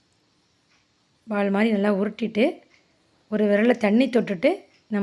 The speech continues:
மாதிரி சென்டரில் ஒரு ஹோல் பண்ணுங்க. அவ்வளோதான், இந்த மாதிரி போட்டு நம்ம பொரிச்சு எடுத்துக்கலாம். அதுக்கு நம்ம பேனை ஹீட் பண்ணிட்டு ஆயிலை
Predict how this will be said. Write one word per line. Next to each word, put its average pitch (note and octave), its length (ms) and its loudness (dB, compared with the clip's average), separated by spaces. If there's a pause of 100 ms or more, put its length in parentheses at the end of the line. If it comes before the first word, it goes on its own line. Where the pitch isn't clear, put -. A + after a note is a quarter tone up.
மாதிரி A3+ 140 0 (100)
சென்டரில் G#3 420 2
ஒரு F#3 120 0
ஹோல் G3 200 -4
பண்ணுங்க. F#3 300 -2 (540)
அவ்வளோதான், F#3+ 400 -2 (300)
இந்த - 140 -10
மாதிரி G#3 200 0
போட்டு G3+ 200 0
நம்ம G#3 180 0
பொரிச்சு F#3+ 280 -6
எடுத்துக்கலாம். F#3+ 460 -4 (720)
அதுக்கு G#3+ 260 4
நம்ம A3 140 2 (540)
பேனை A3 360 4 (680)
ஹீட் A#3 200 -4
பண்ணிட்டு G#3+ 300 2 (600)
ஆயிலை A3+ 220 4